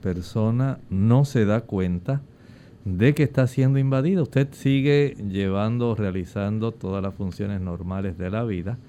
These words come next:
pero así enfrente de sus propios ojos, esta infiltración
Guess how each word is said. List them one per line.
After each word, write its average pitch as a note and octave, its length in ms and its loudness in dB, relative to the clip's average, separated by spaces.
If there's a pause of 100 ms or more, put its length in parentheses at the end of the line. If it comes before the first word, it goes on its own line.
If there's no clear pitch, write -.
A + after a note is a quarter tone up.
(460)
pero E3 480 4 (420)
así C3+ 600 0 (400)
enfrente B2 640 2
de B2 80 2
sus G#2+ 140 -2
propios A#2+ 480 -2
ojos, - 500 -6 (640)
esta B2+ 840 0
infiltración G#2 1400 -2